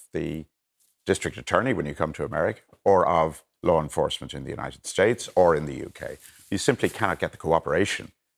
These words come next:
uh, unless you have the family's agreement. And that, that happens all of the time. Um, again, I stress this is not a programme about Veronica Guerin. This is a programme about John Gilligan.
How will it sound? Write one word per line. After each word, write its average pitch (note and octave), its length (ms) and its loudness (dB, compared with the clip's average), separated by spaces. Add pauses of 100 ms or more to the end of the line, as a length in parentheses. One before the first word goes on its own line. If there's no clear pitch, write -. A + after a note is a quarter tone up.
(160)
uh, D2+ 260 -2
unless F2 420 0
you C#2+ 280 -6 (120)
have D#2+ 140 -2
the C#2+ 80 -12
family's C#2+ 420 -6
agreement. E2+ 560 -6
And F2 200 -2
that, G#2+ 160 0 (260)
that G2 100 4
happens E2+ 460 0
all F#2 240 6
of C#2 100 -8
the - 80 -10
time. F2+ 400 -6 (460)
Um, E2+ 320 0 (320)
again, C3+ 360 4
I G#2+ 80 4
stress - 300 2
this C3+ 160 2
is A2 120 0
not G#2+ 100 4
a F2 60 2
programme F2 380 0
about D2+ 360 -2 (400)
Veronica D2+ 400 0
Guerin. A2+ 360 2
This G2+ 120 -8
is F#2 100 -6
a F2+ 60 -6
programme D2+ 340 -4
about C2+ 180 -6
John - 300 -8
Gilligan. F#2+ 440 -2